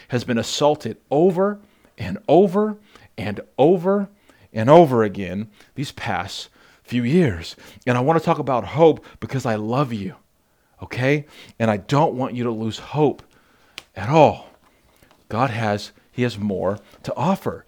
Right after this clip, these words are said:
Like, like, I want you to be filled with hope because our witness,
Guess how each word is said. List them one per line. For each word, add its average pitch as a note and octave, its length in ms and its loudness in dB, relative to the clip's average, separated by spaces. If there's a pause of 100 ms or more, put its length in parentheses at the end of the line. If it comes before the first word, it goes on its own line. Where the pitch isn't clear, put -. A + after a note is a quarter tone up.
(120)
Like, - 320 0
like, B2 180 0 (180)
I C#3+ 120 0
want E3+ 320 -2
you C3 420 0 (260)
to C3+ 80 -10
be C3 120 2
filled E3+ 640 2 (140)
with D#3 180 0
hope B2 340 4 (220)
because C#3 340 0 (100)
our C#3 180 4
witness, D3 1040 0